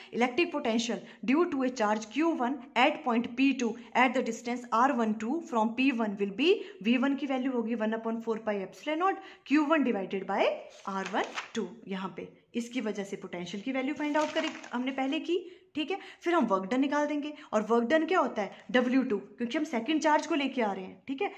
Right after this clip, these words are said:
डब्ल्यू टू equal to हो गया उस वाले पे, उस पॉइंट पे जहाँ पे आप लेके आ रहे हो,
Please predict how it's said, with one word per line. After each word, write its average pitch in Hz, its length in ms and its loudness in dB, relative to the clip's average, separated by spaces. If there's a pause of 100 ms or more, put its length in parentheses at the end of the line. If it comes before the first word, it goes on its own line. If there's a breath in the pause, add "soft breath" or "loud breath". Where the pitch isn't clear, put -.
(240 loud breath)
डब्ल्यू 233 320 2
टू 320 220 2
equal 302 280 0
to 262 120 -2
हो 226 80 -2
गया 254 220 2
उस 294 260 -6
वाले 269 220 2
पे, 269 180 -2
उस - 260 -8
पॉइंट 269 280 2
पे 277 80 -4
जहाँ 226 200 0
पे 226 100 0
आप 220 140 0
लेके 233 280 0
आ 240 100 4
रहे 196 120 0
हो, 190 100 -4